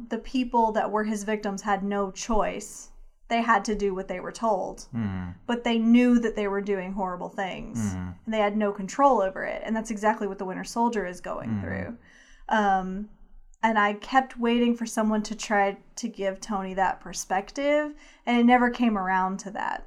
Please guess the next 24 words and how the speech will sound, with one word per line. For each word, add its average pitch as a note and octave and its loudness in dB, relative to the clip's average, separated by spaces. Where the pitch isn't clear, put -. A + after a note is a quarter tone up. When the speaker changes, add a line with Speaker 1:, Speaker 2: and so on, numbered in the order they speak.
Speaker 2:
Yeah. F#2+ 2
Speaker 1:
But, A#3 8
um, G#3 0
Speaker 2:
Well, E3+ 10
and E3 6
you D3+ 6
would C3+ 6
think D3 0
because, A#2 2
what, A2+ 2
ten C#3 4
minutes B2+ 2
earlier A#2 4
in A2+ 2
the A2 2
movie A2 2
he G#2+ -2
called G#2 2
him G2+ 0
the G2+ 0
Manchurian G#2 0
Candidate? A2+ -4
No, C3 8
no. A2+ 2